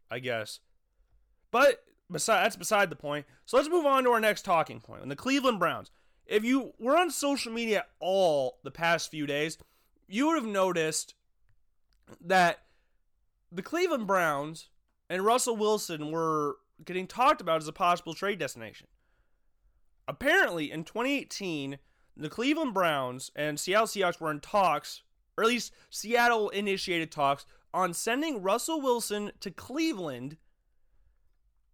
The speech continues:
while receiving the number one overall pick in the twenty eighteen draft. And my dad texted me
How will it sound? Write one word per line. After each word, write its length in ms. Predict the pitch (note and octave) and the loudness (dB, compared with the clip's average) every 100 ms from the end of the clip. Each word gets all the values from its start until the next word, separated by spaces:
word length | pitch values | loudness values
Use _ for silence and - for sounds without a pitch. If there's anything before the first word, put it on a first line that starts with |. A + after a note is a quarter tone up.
| _ _ | _ _
while 260 | F3+ G#3+ A3 | 4 6 6
receiving 520 | G#3+ - C4 B3 G#3+ | 2 0 -2 -2 -2
the 80 | G3 | -2
number 340 | G3+ C4 D4 | 0 0 0
one 240 | B3+ B3 | 2 2
overall 420 | A#3 A3+ A3 G#3 F#3+ | 4 4 4 4 2
pick 380 | - G#3 F3+ - | -2 -4 -2 -4
in 140 | F3+ | -4
the 80 | F3 | -4
twenty 320 | - F#3+ G3 | -4 -2 -2
eighteen 460 | F3+ F3 - F3 D#3+ | -2 -6 -6 -6 -2
draft. 300 | D#3+ A#2+ - | 0 0 -2
And 100 | C#3+ | -4
my 100 | D3 | -2
dad 400 | E3+ G#3+ A#3 - | 2 2 2 0
texted 380 | F3+ E3+ E3 | -4 -4 -8
me 220 | E3 D3 | -4 -6